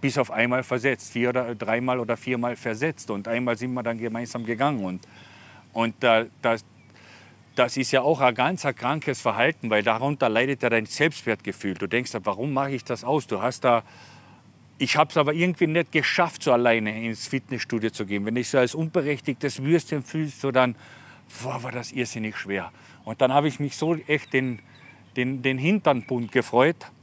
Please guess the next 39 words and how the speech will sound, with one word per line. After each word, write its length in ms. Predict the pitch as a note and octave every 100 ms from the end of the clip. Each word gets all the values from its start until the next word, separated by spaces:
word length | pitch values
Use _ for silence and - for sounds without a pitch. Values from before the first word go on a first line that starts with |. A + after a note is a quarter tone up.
| -
dass 220 | C3 -
wir 80 | C3
gemeinsam 500 | B2 A#2+ C3+ C#3 B2
ins 100 | A2
Fitnessstudio 640 | D#3+ - B2+ - A2 G#2
gehen. 200 | G#2+ A2+
Und 140 | A2
dann 180 | B2 A#2
war 120 | A2+
jedes 320 | A2+ A2+ A2+ A2+
Mal 160 | G#2+
so, 300 | - A2 F#2+ - - - - - - -
da 120 | G#2+
war 140 | B2+
noch 120 | D#3
nicht 180 | D#3 D3
mal 120 | D3+
eine 140 | C#3+ C3
Absage, 540 | C3 - C3+ C3 C3
der 100 | A#2
kam 340 | - A#2 C3 D3
nicht, 200 | C3+ B2+
da 80 |
rufst 380 | A#2+ B2 C3 -
du 80 | A#2+
an 220 | B2+ D3
irgendwo, 420 | D3+ C3+ B2 B2
„Ah 120 | B2+ C3
ja, 280 | C3 C3
hier, 280 | B2 C3 C3+
äh, 260 | B2 B2 A#2
heute 340 | B2 B2+ B2
nicht“ 240 | A#2+ B2 B2+
und 120 | A#2
so. 100 | B2
Eigentlich 420 | A#2+ C3+ B2 B2
hat 120 | A#2
total, 520 | C3 - A#2 B2+ B2+ - - -
also 240 | - B2+